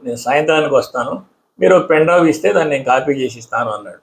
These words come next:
"లేదు లేదు, నేను వెళ్ళి చెక్ చేసుకుంటాను, ఇప్పుడు మాకు అర్జెంట్" అన్నాడు ఎస్ఐ గారు. అంటే "లేదు, మీ-, మిమ్మల్ని నేను లేకుండా ఒంటరిగా మా ఇంట్లోకి నేను అనుమతించను, ఎందుకంటే మీరు నాకు వ్యతిరేకంగా ప్రవర్తించారు. గతంలో ఒక పెట్రోల్ బంకులో సిబ్బంది నా మీద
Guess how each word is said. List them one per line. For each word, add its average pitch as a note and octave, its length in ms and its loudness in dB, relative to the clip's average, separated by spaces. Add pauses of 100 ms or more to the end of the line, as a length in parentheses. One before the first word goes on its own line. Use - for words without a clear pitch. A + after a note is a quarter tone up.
(120)
"లేదు F3 180 4
లేదు, D#3+ 240 6
నేను D3 300 2
వెళ్ళి C#3+ 260 2
చెక్ - 260 -8
చేసుకుంటాను, A#2+ 560 -2
ఇప్పుడు - 220 -12
మాకు A#2+ 220 0
అర్జెంట్" B2 420 -2
అన్నాడు G#2+ 260 2
ఎస్ఐ D3 260 4
గారు. - 220 0 (800)
అంటే D3 240 2
"లేదు, E3+ 300 6
మీ-, D#3 380 0
మిమ్మల్ని D3 400 0
నేను C#3+ 320 -4
లేకుండా D3 560 2
ఒంటరిగా C3+ 560 0
మా B2+ 160 0
ఇంట్లోకి B2 420 -8
నేను A#2+ 200 -4
అనుమతించను, A#2 720 0 (720)
ఎందుకంటే D3+ 480 4 (160)
మీరు C#3 260 0
నాకు C3+ 260 -2
వ్యతిరేకంగా D3 560 2
ప్రవర్తించారు. B2+ 800 -2
గతంలో C3+ 460 2
ఒక A#2+ 200 2 (800)
పెట్రోల్ D3+ 360 4
బంకులో C#3 360 0
సిబ్బంది D3 480 0
నా B2 160 0
మీద A#2+ 220 -4